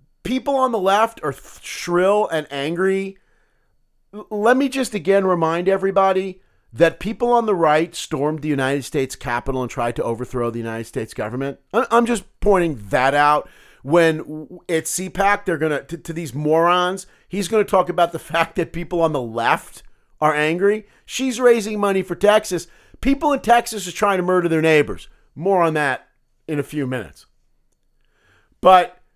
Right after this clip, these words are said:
uh, let, let me just say, uh, Ted sounds,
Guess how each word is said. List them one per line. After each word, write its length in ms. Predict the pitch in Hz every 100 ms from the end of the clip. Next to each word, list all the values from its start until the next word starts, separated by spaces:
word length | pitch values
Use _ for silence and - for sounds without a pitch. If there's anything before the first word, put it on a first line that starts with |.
| _ _ _ _
uh, 80 | - - - _ _ _ _ _ _ _ _ _ _
let, 360 | 269 294 285 262
let 120 | 285
me 80 | 285
just 160 | 262
say, 360 | - 220 175 - -
uh, 580 | 160 - - - - 262 196 -
Ted 540 | - 285 294 277 269 - - _ _
sounds, 1120 | 165 - - 269 269 277 269 226 180 156 143